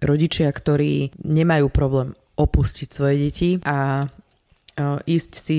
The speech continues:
zaspomínať, aké to bolo <laughs> za starých dobrých čias. Akože dobre, nebolo to tak dávno, čo sme boli sami, ale za mňa musím povedať, že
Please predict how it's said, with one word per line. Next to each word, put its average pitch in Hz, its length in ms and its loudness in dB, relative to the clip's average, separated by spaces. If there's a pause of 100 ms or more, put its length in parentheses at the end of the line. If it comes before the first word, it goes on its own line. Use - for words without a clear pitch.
zaspomínať, 143 720 -2
aké 143 160 -8
to 143 100 -6
bolo 135 380 0 (140)
<laughs> 208 280 2
za 180 80 4
starých - 380 0
dobrých 147 400 0
čias. 123 400 -2 (240)
Akože 165 480 2
dobre, 147 240 0
nebolo 135 320 0
to 139 80 0
tak 131 160 -2
dávno, 123 400 -2
čo 147 80 -2
sme 151 160 0
boli 156 240 0
sami, 175 320 0 (880)
ale 143 960 2 (400)
za 165 220 0
mňa 240 240 0
musím 214 320 0
povedať, 180 480 0
že 151 480 2